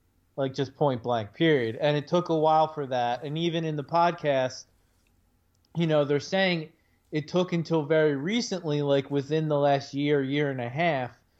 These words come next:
for them to even understand to how to watch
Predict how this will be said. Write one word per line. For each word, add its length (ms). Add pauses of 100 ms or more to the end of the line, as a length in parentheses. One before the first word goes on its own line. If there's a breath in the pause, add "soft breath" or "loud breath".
(240)
for 180
them 280
to 120
even 320 (140)
understand 960
to 100
how 340
to 100
watch 540